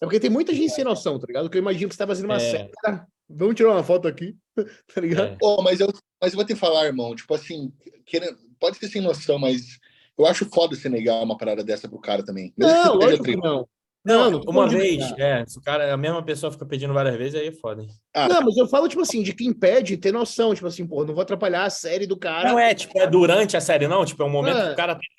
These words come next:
Speaker 2: tranquilo, tá
Speaker 3: É.
Speaker 2: ligado?
Speaker 1: É isso que eu
Speaker 3: É
Speaker 1: tô
Speaker 3: que às
Speaker 1: falando.
Speaker 3: vezes eu, a pessoa foi lá na academia pra ver você, tá ligado?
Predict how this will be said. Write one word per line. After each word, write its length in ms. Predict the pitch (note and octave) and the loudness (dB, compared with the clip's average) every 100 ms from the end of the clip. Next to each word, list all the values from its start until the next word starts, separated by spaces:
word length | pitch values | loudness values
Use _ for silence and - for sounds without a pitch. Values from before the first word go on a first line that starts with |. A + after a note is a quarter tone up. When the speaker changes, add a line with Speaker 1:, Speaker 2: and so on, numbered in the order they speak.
| - | -20
Speaker 2:
tranquilo, 340 | _ F3 D#3 | _ 0 2
tá 120 | B2 | 4
Speaker 3:
É. 20 | C3+ | 6
Speaker 2:
ligado? 340 | B2+ C3+ C3+ - _ _ _ _ _ _ _ _ - | 4 0 -4 -12 _ _ _ _ _ _ _ _ -4
Speaker 1:
É 100 | F#3+ | -2
isso 100 | A3+ | -2
que 60 | B3 | -2
eu 40 | |
Speaker 3:
É 20 | |
Speaker 1:
tô 40 | A3 | 0
Speaker 3:
que 60 | |
às 60 | F#3+ | 2
Speaker 1:
falando. 140 | F#3 G3+ | 2 0
Speaker 3:
vezes 0 | F#3+ - _ _ _ _ _ _ | -4 -10 _ _ _ _ _ _
eu, 60 | C#3+ | -8
a 40 | |
pessoa 300 | - D#3 E3+ | -8 -8 -6
foi 100 | D#3 | -4
lá 80 | D#3+ | -6
na 60 | E3 | -6
academia 380 | E3+ D3+ D#3 D#3 | -6 -4 -6 -6
pra 200 | - E3+ | -4 -2
ver 140 | F#3+ | -2
você, 360 | F3 D#3+ - B2 | -4 -8 -10 -12
tá 140 | G2+ | -12
ligado? 360 | F#2+ G2+ A2 | -12 -10 -10